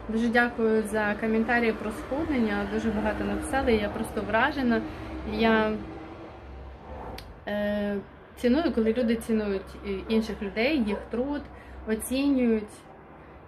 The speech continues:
Е, так що, щоб ви знали, я вас ціную, ваші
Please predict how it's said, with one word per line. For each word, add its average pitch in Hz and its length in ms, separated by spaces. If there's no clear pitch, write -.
Е, 202 380
так 220 120
що, 220 140
щоб 214 220
ви 226 100
знали, 185 380
я 226 140
вас 226 140
ціную, 240 420
ваші 208 280